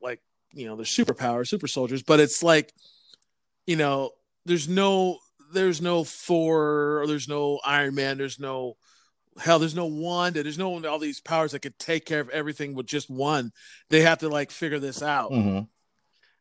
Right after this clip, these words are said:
Speaker 1: I love it. I love it. It's like, it's really
Speaker 2: Now,
Speaker 1: good.
Speaker 2: the D C did try once. I, I was reading the backstory on, I think it was Green Lantern, and there was a, there was an arc where <sighs> I think Green Lantern got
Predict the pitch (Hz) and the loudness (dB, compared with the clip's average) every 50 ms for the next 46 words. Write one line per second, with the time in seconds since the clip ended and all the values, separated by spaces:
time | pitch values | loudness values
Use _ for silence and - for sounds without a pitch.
0 | _ _ _ - 151 165 175 190 226 285 269 165 127 117 123 143 160 170 196 202 | _ _ _ 2 4 4 6 6 6 4 4 2 0 -6 -2 -2 -2 0 0 0
1 | 160 127 117 120 131 127 - - 151 151 147 139 - - 139 143 - - - 151 | 0 -2 -8 -12 -12 -12 -12 -10 -8 -6 -6 -6 -8 -10 -12 -12 -10 -8 -4 -2
2 | 165 156 151 170 165 156 151 127 98 - 143 139 - 220 269 294 - - 247 214 | 0 4 6 8 8 8 8 6 4 0 -2 -2 -2 -2 -4 -4 -4 -4 -4 -6
3 | 175 127 - 160 160 151 - - - - 151 139 127 117 113 107 85 82 104 101 | -6 -4 0 0 0 0 0 -4 0 4 6 8 8 8 6 4 0 0 0 0
4 | 101 92 90 - - - - - 107 110 117 117 120 117 - - - 113 120 123 | 0 -2 -4 -10 -14 -16 -14 -8 -4 -2 0 0 0 0 -2 -4 -4 -4 -2 -2
5 | 127 123 107 - 110 147 196 202 196 190 175 151 127 98 - 143 139 139 135 - | -2 -4 -6 -6 -2 0 0 0 0 0 0 0 0 2 6 6 6 6 6 2
6 | - - 143 131 123 120 120 110 101 104 98 98 98 - 139 - 123 117 101 80 | -2 -4 0 2 4 4 6 6 6 4 4 2 0 -2 -6 -6 -6 -6 -6 -6
7 | 73 71 - - 101 101 110 120 120 110 98 87 90 95 95 98 95 - - 87 | -8 -12 -12 -10 -6 -4 -4 -2 -2 -2 -2 -2 -2 -2 -2 -4 -6 -8 -8 -8
8 | 85 85 76 - _ - 117 127 127 135 143 139 135 113 127 123 117 117 113 110 | -8 -10 -12 -12 _ -8 -6 -2 2 2 4 4 4 6 6 6 6 8 6 4
9 | 95 87 _ _ _ _ _ _ _ _ - 139 139 135 131 120 113 117 - _ | 4 2 _ _ _ _ _ _ _ _ 4 6 8 8 8 8 6 4 2 _
10 | - 143 170 180 185 180 - 117 127 135 127 131 127 123 120 113 113 113 _ - | 8 10 10 10 8 8 4 -2 2 4 8 10 10 10 10 10 8 4 _ -20
11 | _ _ _ _ _ _ _ _ _ _ _ _ _ _ _ - - - - - | _ _ _ _ _ _ _ _ _ _ _ _ _ _ _ -12 -8 -6 -4 -4
12 | - - - - 120 - 240 208 143 - 151 185 247 269 240 208 190 185 185 185 | -4 -6 -6 -6 -4 -4 -4 -4 -4 -4 0 0 0 2 2 4 4 6 6 6
13 | - 180 170 147 143 131 131 - 151 131 127 120 120 107 95 | 6 4 2 2 2 0 0 6 8 10 10 10 10 8 4